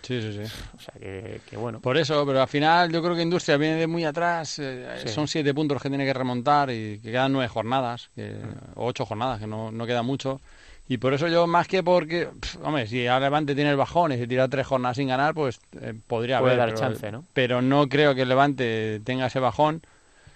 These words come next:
Speaker 1: Y entonces yo veo complicado por eso, porque es que a ninguno de los cuatro, Industrias sí, pero ya te digo que viene de muy atrás, pero ni a Parrulo, ni a Peñíscola, ni a Cartagena les veo fiables del todo. Es que te hacen dos partidos buenos y dos malos.
Speaker 2: Sí.
Speaker 1: Y así es muy difícil poder engancharte.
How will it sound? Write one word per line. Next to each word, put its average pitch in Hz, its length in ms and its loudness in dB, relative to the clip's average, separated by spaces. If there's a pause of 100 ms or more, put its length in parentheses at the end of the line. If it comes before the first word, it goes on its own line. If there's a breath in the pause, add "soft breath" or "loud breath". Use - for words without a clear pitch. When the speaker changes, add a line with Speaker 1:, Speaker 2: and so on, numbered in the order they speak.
(160 soft breath)
Speaker 1:
Y 131 120 0
entonces 123 280 0
yo 123 100 2
veo 131 600 4
complicado 135 560 6
por 135 120 2
eso, 139 180 -2
porque 110 140 -6
es - 60 -14
que 135 340 -2
a 139 140 0
ninguno 143 440 4
de 185 100 6
los 175 440 2 (520)
cuatro, 151 420 4
Industrias 160 420 2
sí, 143 140 2
pero 113 180 2
ya 117 120 0
te 131 80 0
digo 135 80 4
que 131 80 0
viene 139 120 4
de 139 80 4
muy 139 100 2
atrás, 110 300 0
pero 117 160 -6
ni 120 100 -2
a 120 60 -2
Parrulo, 143 360 4
ni 170 80 0
a 160 60 2
Peñíscola, 147 400 2
ni 135 60 0
a 123 40 -2
Cartagena 156 500 0
les 127 180 0
veo 139 560 6
fiables 135 520 4
del 110 160 -2
todo. 151 240 4
Es 110 60 -2
que 139 180 -2
te 135 100 0
hacen 147 160 0
dos 139 80 0
partidos 131 260 0
buenos 143 200 -2
y 135 60 0
dos 117 120 0
malos. 120 320 0
Speaker 2:
Sí. - 140 -12 (400 soft breath)
Speaker 1:
Y 120 100 -2
así 123 160 -2
es 131 80 2
muy 147 140 4
difícil 120 600 0
poder 110 240 -2
engancharte. 104 440 -8